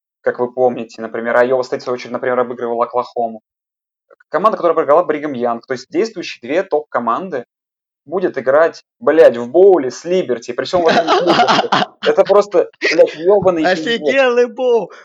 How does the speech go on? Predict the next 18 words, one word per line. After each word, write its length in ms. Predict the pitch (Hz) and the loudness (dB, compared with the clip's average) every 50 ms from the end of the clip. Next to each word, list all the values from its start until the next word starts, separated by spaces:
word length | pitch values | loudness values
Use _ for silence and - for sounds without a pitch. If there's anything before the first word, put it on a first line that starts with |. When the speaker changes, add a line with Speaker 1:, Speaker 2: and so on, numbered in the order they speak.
| _ - | _ 0
Speaker 2:
Мы 160 | 135 147 220 | 0 4 6
Speaker 1:
Это, 100 | - - | 6 6
Speaker 2:
ждали 440 | 139 147 - 240 262 269 262 - - | 8 6 6 4 2 2 4 4 4
Speaker 1:
это, 120 | - - - | 6 6 4
Speaker 2:
этого 320 | - - - 262 240 220 | 4 6 4 4 4 6
Speaker 1:
это, 180 | - 226 247 269 | 6 6 6 6
Speaker 2:
матча, 360 | 247 254 247 233 - - 180 | 4 2 0 0 2 6 6
Speaker 1:
это, 100 | - 190 - | 6 6 6
Speaker 2:
и 40 | 208 | 6
он 360 | 214 226 233 233 226 208 175 | 6 6 6 6 4 0 -6
будет. 520 | 196 247 254 254 247 - 214 208 202 175 | -10 -6 -4 -4 -4 -2 0 0 2 4
Speaker 1:
это, 240 | 139 147 143 - 151 | 4 4 4 6 6
это, 420 | 131 135 135 - 139 135 - - | 8 8 8 4 2 0 -2 -2
мы 80 | 143 139 | -2 0
ждали 180 | 143 151 147 143 | 2 4 4 4
этого 160 | 135 139 131 | 4 0 -4
матча, 180 | - - 131 | -4 -6 -10
будет. 220 | 131 - 143 135 | -10 -8 -10 -10